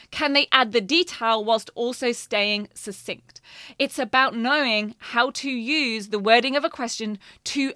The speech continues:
mentally predict the mark scheme. It's about them knowing what types of contextual information is not required in an essay introduction, or how to make a conclusion,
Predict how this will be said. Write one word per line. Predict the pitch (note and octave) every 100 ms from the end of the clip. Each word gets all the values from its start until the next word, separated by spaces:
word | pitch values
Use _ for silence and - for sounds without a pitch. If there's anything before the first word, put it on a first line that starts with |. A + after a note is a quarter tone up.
| -
mentally | A3 A#3 D4 E4 D#4+ D#4+
predict | D#4 - D4 G#3 D#4 - - B3+
the | G#3+ A#3+
mark | A3+ A#3+ D4+
scheme. | - A#3 E3 F#3 _ _ _ - -
It's | C#4+ C#4+
about | B3 C4+ D#4+
them | D#4 D4+ D#4 -
knowing | A3 A#3 C#4+ C4+ G3 A3 C4 - - _
what | G3+ C#4+ -
types | - C4+ C4+ -
of | A#3+ G3
contextual | - A#3 - D#4+ - C#4+ C#4
information | B3+ G#3+ G#3 A3 F4+ B4+ _ _ - - -
is | A#3+ F#3+
not | G3+ G#3 C4 -
required | D#4 D#4+ D4 E4+ A4 G4 _ -
in | G#4+
an | D4+
essay | - E4 D#4
introduction, | D4 D#4+ D#4 G#4 G#4+ C5+ _ - - - -
or | C4 B3+ B3+ B3 A#3+ _
how | - C4 C#4+
to | - D4+ C#4 C#4 -
make | A3 A#3+ C#4
a | D#4+
conclusion, | E4 D#4+ E4+ E4 C4+ A3+ D#4